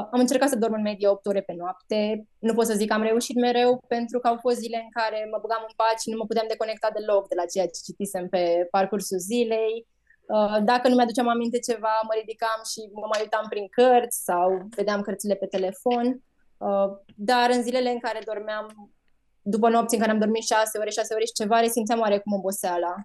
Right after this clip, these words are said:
De asta zic că e foarte important, uh, programul de somn. Eu am încercat să respect, să adorm, uh, oarecum la aceeași oră în fiecare seară și mă trezeam în jur de șapte, șapte și jumătate mereu.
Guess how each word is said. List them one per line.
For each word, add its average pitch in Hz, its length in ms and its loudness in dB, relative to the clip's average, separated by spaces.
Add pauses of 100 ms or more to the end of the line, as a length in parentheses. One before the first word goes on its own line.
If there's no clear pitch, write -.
(320)
De 233 160 0
asta 240 180 2
zic 226 180 -4
că 226 60 -4
e 220 140 -4
foarte 233 240 -2
important, 220 680 -6 (160)
uh, 208 100 -4
programul 214 420 0
de 202 120 -2
somn. 240 480 -2 (340)
Eu 254 160 2
am 254 80 4
încercat 269 320 0
să 277 100 -2
respect, 233 500 -4
să - 280 -6 (220)
adorm, 214 840 2
uh, 202 80 -2 (760)
oarecum 233 360 0
la 240 100 2
aceeași 233 500 -2
oră 226 200 -2
în 220 80 -12
fiecare 220 320 -6
seară 214 380 0
și 208 140 -6
mă 208 60 0
trezeam 202 720 -6 (460)
în 214 120 -2
jur 208 100 2
de 202 100 2
șapte, 214 360 2
șapte 208 220 -2
și 208 120 -4
jumătate 196 560 0
mereu. 220 540 -2